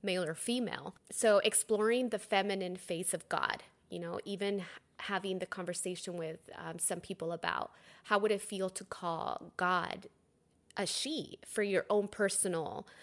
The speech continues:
personal relationship, you know, not saying that God is a woman, even though there is a book that, that I have in here. Um, actually, it's not in this collection, but it's called God is a Woman.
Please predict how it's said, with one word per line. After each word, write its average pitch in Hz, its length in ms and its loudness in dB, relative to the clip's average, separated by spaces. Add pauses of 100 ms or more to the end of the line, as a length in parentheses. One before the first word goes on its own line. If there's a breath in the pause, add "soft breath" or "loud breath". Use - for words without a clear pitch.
(280 loud breath)
personal 185 420 0
relationship, 165 720 0
you 147 80 -6
know, 170 280 -2
not 170 320 0
saying 143 260 0
that - 380 -2
God 156 280 -2
is 170 240 0
a 165 60 -4
woman, 160 500 -2
even 175 200 -2
though 165 120 0
there 156 140 0
is 165 160 0
a 175 60 -2
book 156 240 -4
that, 131 140 -4 (260)
that 147 180 -4
I 143 60 0
have 147 180 -4
in 156 80 -2
here. 160 320 -4 (400 loud breath)
Um, 151 400 -2 (220)
actually, - 260 0
it's 151 120 -2
not 160 120 4
in 160 140 4
this 156 160 0
collection, 156 420 -6
but 160 140 0
it's - 180 2
called 143 400 -4
God 147 220 0
is - 120 -2
a 170 40 -6
Woman. - 340 -8